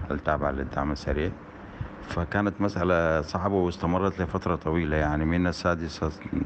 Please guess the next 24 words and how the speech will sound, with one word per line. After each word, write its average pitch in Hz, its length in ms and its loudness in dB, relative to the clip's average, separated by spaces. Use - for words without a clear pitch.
صباحًا 92 580 2
حتى - 260 0
الساعة 82 380 2
الثانية 80 480 0
بعد 73 280 -2
الظهر 78 340 -4
يعني. 95 220 -4
فكانت 87 400 0
مسألة 78 380 0
صعبة 73 360 0
جدًا 73 300 -2
جدًا 78 440 0
بالنسبة 78 420 0
للناس. 67 520 -4
آه، 87 300 2
ما 87 240 2
يخص 139 360 -2
ال-، 92 260 2
الوضع 87 540 2
الإنساني 87 720 0
طبعًا 117 500 0
هو 95 180 2
مشاكل 82 520 0
الموية 82 720 2